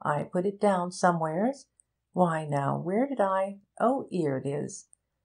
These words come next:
You'll be glad to hear as Sam did his first shave to-day, and his hand didn't tremble much neither." Burning with desire to open the letter, which he saw was from Missus Warbeck,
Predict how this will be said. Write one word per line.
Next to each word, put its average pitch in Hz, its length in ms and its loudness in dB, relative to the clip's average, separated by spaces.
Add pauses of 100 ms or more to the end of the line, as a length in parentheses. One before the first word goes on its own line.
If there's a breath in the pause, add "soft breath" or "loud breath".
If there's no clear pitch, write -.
You'll 233 300 2
be 294 120 -4
glad 165 360 4
to 175 80 -2
hear 147 220 0
as 160 220 -2
Sam 147 360 -2
did 151 160 -2
his 175 200 -4
first 190 400 -6
shave 131 360 0
to-day, 139 560 -4
and 143 160 -2
his 165 140 -4
hand 180 320 2
didn't 196 300 0
tremble 165 400 0
much 208 320 -2
neither." 139 520 -2 (1300)
Burning 170 420 4
with 190 280 -2
desire 139 500 0
to - 140 -10
open 156 320 -2
the 139 100 0
letter, 170 540 0
which - 300 -10
he 151 140 -12
saw 143 420 0
was 139 380 -2
from 131 300 -2
Missus 139 340 -8
Warbeck, 135 560 -4